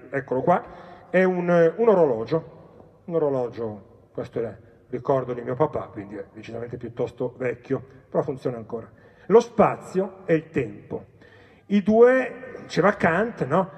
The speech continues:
Le due coordinate fondamentali, nella nostra esistenza. Noi viviamo nello spazio e viviamo dentro il tempo, forse siamo vissuti dal tempo, no?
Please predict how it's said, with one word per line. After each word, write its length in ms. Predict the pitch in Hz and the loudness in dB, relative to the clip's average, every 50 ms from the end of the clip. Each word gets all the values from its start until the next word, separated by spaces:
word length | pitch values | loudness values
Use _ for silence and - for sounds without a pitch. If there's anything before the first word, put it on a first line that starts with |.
| - - - | -20 -18 -14
Le 180 | - - 147 160 | -10 -8 -4 2
due 140 | 156 214 220 | 6 6 6
coordinate 520 | - 202 196 202 254 233 165 165 - 214 | 6 6 4 4 4 2 2 4 2 2
fondamentali, 880 | - - 196 185 185 196 190 202 220 214 208 - 143 117 107 107 113 135 - - - - - | 2 2 0 0 2 2 2 2 0 0 0 -2 -4 -4 -4 -6 -6 -8 -8 -10 -20 -8 -2
nella 180 | 165 175 170 156 | 2 2 2 2
nostra 240 | 143 143 139 165 | 0 -2 -2 0
esistenza. 600 | 156 160 156 - - 147 120 110 101 - - - - _ _ _ _ - - _ _ | 0 0 -2 -2 -2 -4 -4 -4 -8 -18 -20 -20 -20 _ _ _ _ -20 -20 _ _
Noi 120 | - 170 160 | 0 0 2
viviamo 320 | 165 170 175 208 196 185 | 2 4 4 4 4 4
nello 180 | 180 190 226 233 | 4 4 4 4
spazio 640 | - - 175 143 131 127 - - 196 220 240 - - - - - - | 4 2 -2 0 -2 -2 -4 0 0 0 0 -2 -12 -20 -20 -6 -2
e 100 | - 196 | 0 2
viviamo 560 | 214 220 185 165 135 117 120 135 156 170 180 - 165 | 2 2 2 0 0 0 0 0 0 0 -2 -2 2
dentro 680 | 160 202 185 175 151 143 135 - - 165 151 151 160 - | 6 6 6 6 4 -4 -6 -2 0 2 2 2 0 0
il 240 | 175 160 139 - - | -4 -4 -4 -4 -2
tempo, 500 | - 175 147 120 - - - - 110 - | 0 0 0 0 -2 -10 -12 -10 -10 -8
forse 320 | - 143 135 - - 127 | -6 -6 -6 -4 -6 -8
siamo 360 | - - - 139 127 131 131 | -8 -6 -6 -6 -4 -4 -6
vissuti 680 | 120 120 123 - - - - - 185 170 156 139 151 147 | -6 -8 -10 -12 -12 -10 -8 -6 -4 -4 -2 -2 -2 -2
dal 300 | 135 135 127 120 - - | 0 0 -2 -4 -6 -6
tempo, 480 | - 151 123 113 110 110 - - - - | -4 -4 -4 -6 -12 -16 -16 -16 -12 -6
no? 220 | 147 165 170 160 | -2 -2 -2 -4